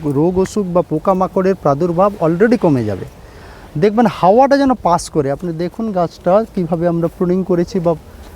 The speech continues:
আচ্ছা, প্রত-, হাওয়াটা খুব সুন্দরভাবে পাস করছে দেখুন।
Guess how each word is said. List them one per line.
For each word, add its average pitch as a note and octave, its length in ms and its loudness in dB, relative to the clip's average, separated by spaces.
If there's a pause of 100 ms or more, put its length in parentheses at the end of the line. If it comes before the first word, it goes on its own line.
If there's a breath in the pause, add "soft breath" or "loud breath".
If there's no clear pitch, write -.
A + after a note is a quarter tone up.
(140)
আচ্ছা, D#3+ 160 -6 (100)
প্রত-, F3 260 0
হাওয়াটা G3 500 2
খুব G#3+ 220 -6
সুন্দরভাবে G#3 580 0
পাস F#3 280 0
করছে F#3+ 400 -2
দেখুন। G3 340 -2